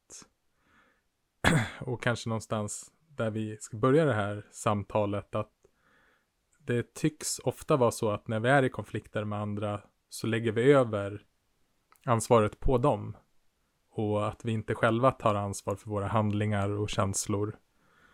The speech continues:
Hur, hur var, kom den här insikten för dig, och hur har den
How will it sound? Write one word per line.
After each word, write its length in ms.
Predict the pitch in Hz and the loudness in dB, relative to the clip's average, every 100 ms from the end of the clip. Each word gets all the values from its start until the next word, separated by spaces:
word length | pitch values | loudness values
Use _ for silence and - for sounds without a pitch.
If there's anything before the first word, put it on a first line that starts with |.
| _ | _
Hur, 340 | - 135 131 131 | 8 10 10 8
hur 340 | 127 143 135 127 | 6 8 8 6
var, 140 | 135 | 4
kom 240 | - 135 | 4 4
den 100 | 127 | 4
här 160 | 123 151 | 6 6
insikten 540 | 127 117 - - 117 | 6 0 -4 -2 -2
för 140 | 104 147 | 0 4
dig, 420 | 143 143 120 107 | 8 10 8 4
och 160 | 101 107 | 2 4
hur 220 | 117 120 | 6 6
har 200 | 113 113 | 6 4
den 340 | 107 104 104 | 2 0 -4